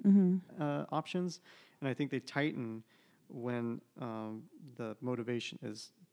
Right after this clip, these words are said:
Speaker 2: to go back to your standard, um, typical housing, like, designs.
Speaker 1: Mm.
Speaker 2: And, and
Speaker 1: That's
Speaker 2: so
Speaker 1: a, it, that's an interesting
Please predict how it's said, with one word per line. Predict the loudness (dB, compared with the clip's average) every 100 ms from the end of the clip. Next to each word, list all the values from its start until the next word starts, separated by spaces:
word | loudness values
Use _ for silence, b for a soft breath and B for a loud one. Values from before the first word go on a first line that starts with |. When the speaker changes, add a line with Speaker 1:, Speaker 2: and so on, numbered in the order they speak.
| -10
Speaker 2:
to | -8 -8 -6
go | -6 -6
back | -4 -2 -2 -6
to | -6
your | -6 -6
standard, | -8 -8 -6 -6 -10 -12 -20 _
um, | -14 -12 -12 -14 -16 _ _ -20 _ _ _
typical | -8 -8 -6 -6 -6 -10 -10 -6
housing, | -6 -6 -8 -10 -14 _ _ _
like, | -14 -12 -14 -20 _ _
designs. | -10 -8 -12 -14 -16 -20 _ 8
Speaker 1:
Mm. | 10 10 10 10 10 10 8 8
Speaker 2:
And, | 6 4 2 0 -2
and | 2
Speaker 1:
That's | 4 8
Speaker 2:
so | 6 6
Speaker 1:
a, | 6
it, | 4 4
that's | 2 4
an | 2
interesting | 4 4 0 0 0 2 4 2 -2